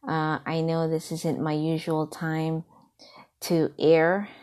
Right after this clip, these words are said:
or to record or to go live on, on YouTube. Uh, it is actually Friday, uh,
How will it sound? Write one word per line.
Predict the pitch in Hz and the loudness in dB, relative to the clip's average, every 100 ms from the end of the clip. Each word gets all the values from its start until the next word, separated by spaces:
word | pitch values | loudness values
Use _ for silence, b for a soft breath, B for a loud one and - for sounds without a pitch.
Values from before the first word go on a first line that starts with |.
| B B B | B B B
or | 165 160 | -4 -4
to | 156 - | -4 -6
record | 165 151 - 160 156 - | -6 -4 -2 0 0 -4
or | - 156 | -6 -6
to | 151 160 | -6 -4
go | 165 151 | 0 0
live | 147 147 147 156 - | 0 0 2 0 -4
on, | - 151 143 | -8 -6 -6
on | - 147 147 | -8 -8 -6
YouTube. | 156 156 156 165 160 160 - _ B B B B B | -4 -4 -4 -2 0 -2 -8 _ B B B B B
Uh, | 165 151 147 143 139 - - - | -4 -4 -4 -4 -6 -10 -12 -2
it | 156 | 0
is | 156 151 - | 0 -2 -2
actually | 156 165 - - 156 147 147 143 - | -2 -2 -6 -4 0 0 0 -2 -4
Friday, | - - - 170 160 175 185 127 127 127 147 - B B B B B B - | -10 -14 -4 0 2 2 2 2 2 0 -4 -8 B B B B B B -8
uh, | - 151 143 135 131 127 131 | 0 2 4 2 2 0 -2